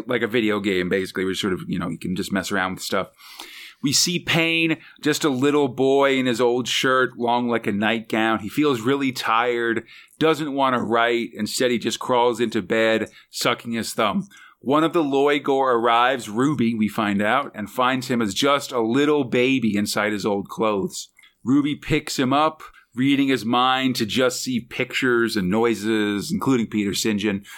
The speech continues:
She holds him aloft to see the new world he's made as he, Payne, the last true human, floats into the air,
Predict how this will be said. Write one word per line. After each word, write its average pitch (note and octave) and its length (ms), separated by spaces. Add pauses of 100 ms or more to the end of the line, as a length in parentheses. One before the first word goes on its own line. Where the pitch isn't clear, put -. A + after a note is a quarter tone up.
(160)
She - 160
holds D#3+ 380
him C#3+ 100
aloft B2+ 760 (200)
to C3 120
see D3 300
the C3+ 140
new D#3+ 440
world D3+ 560
he's B2+ 300
made B2+ 640 (220)
as A2 260
he, - 320
Payne, D3 640 (220)
the B2 120
last B2+ 480
true C#3 280
human, B2+ 560 (220)
floats D#3 560
into C#3+ 300
the A2+ 220
air, A2 340